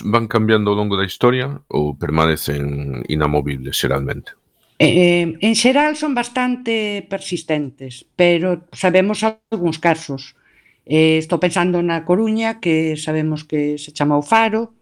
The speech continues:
Speaker 2: eh, antes de chamarse a Coruña. Eh, sabemos que Baiona se chama Berizana, pero en xeral, eh,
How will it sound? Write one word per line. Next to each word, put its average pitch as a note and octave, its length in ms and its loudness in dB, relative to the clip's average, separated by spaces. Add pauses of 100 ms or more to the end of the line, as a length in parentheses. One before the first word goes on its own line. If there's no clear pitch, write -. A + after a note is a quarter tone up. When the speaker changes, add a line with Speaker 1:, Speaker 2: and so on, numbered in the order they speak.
(640)
Speaker 2:
eh, D3+ 240 2
antes D3 300 -2
de B2+ 80 -14
chamarse D3 320 -4
a C#3+ 80 -8
Coruña. G#3+ 500 -2 (640)
Eh, D#3 960 2 (340)
sabemos F3+ 640 4
que E3+ 180 4
Baiona E3 400 2
se - 160 -12
chama D#3 240 -2
Berizana, G3 800 -2 (560)
pero G#3 180 2
en - 60 -2
xeral, C4 580 2
eh, F#3 800 -4